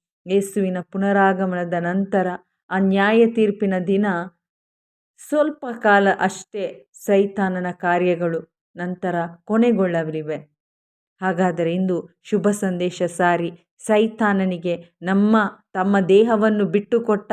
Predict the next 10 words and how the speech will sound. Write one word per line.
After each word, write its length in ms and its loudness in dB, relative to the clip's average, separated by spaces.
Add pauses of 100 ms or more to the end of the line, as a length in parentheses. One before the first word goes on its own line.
(140)
ಆತ್ಮಗಳಿಗೆ 1000 0 (840)
ಬಿಡುಗಡೆ 520 4
ಕೊಡುವ 440 2 (320)
ಆ 80 -4
ಶುಭ 340 -2
ಸಂದೇಶವನ್ನು 800 0
ಸಾರೋಣ. 560 -2 (560)
ಏಸು 380 2
ರಾಯಭಾರಿಗಳಾದ 1160 4
ನಾವು 580 0